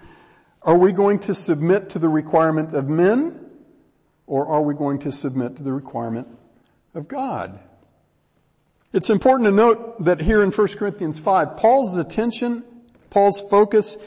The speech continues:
is not fixed mostly on the sin of incest committed by this one rebellious man, as we might think it should be.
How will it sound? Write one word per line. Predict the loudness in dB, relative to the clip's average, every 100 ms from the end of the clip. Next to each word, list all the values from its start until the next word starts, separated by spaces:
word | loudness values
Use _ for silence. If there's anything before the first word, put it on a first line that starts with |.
| -20 _ _
is | 6 6 4
not | 4 4 4 2 -2 -14 -20 -20 _ _ _ _ _
fixed | 2 2 4 -4 -8 -10 _ 0
mostly | 4 4 2 -2 2 2
on | 2 0 0
the |
sin | -2 -2 -2 -2
of | 0
incest | -2 -2 -4 -4 -6
committed | -4 -2 -2 0
by | 2 2
this | 0 -4
one | -4 -2 -2
rebellious | 0 0 -2 -4 -6
man, | -8 -6 -8 -10
as | -10
we | -6 -4
might | -6 -6
think | -8 -10
it | -8
should | -8 -6
be. | -8 -12